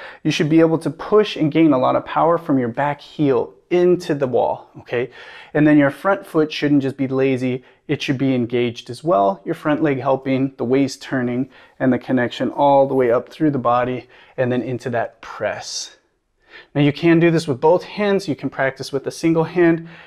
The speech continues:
and you can do the same side so if my right foot is forward and my right hand is forward,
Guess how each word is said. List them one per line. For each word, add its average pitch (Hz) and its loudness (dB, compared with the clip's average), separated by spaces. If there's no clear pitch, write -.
and 147 2
you 156 4
can 147 0
do 147 4
the 135 -2
same 165 2
side 139 0
so 131 2
if 151 -4
my 131 2
right 151 2
foot 156 0
is 135 0
forward 180 0
and 165 0
my 117 0
right 120 0
hand 135 -8
is 139 -6
forward, 135 -2